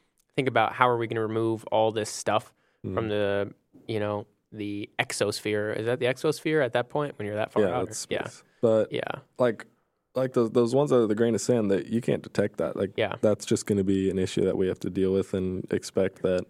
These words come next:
Speaker 2: those are gonna crash into stuff.
Speaker 1: So here's my thought. We take a bed sheet, you and I, and we cover it with this thermal micrometeoroid garment,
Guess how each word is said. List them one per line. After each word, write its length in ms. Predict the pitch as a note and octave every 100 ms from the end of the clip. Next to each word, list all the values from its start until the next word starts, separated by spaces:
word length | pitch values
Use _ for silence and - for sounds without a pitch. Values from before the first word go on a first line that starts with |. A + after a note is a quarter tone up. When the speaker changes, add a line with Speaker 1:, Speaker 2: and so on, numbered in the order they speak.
| _
Speaker 2:
those 200 | - G2
are 40 | G2
gonna 180 | G2 F#2+
crash 340 | - F#2+ -
into 140 | G#2+ G2+
stuff. 340 | - - - _ _ _
Speaker 1:
So 140 | -
here's 240 | B2 F3 D#3+
my 100 | C3
thought. 420 | B2+ A2 - - _ _ _
We 100 | B2
take 300 | - D3 D#3+
a 60 | C3
bed 240 | A#2+ B2
sheet, 320 | - G#2 A2+ - _ -
you 100 | B2
and 60 | A#2
I, 200 | G#2 A2 _ _ _ _ _ _
and 180 | A#2+ A2+
we 120 | A2+
cover 340 | - D3 C#3+ C3+
it 100 | -
with 160 | B2
this 280 | A#2+ A#2 -
thermal 360 | - B2+ B2+ A#2+
micrometeoroid 960 | B2 B2+ A#2+ B2+ A#2 A#2+ A#2+ A2+ A2+
garment, 440 | A#2+ A2 G#2+ G2+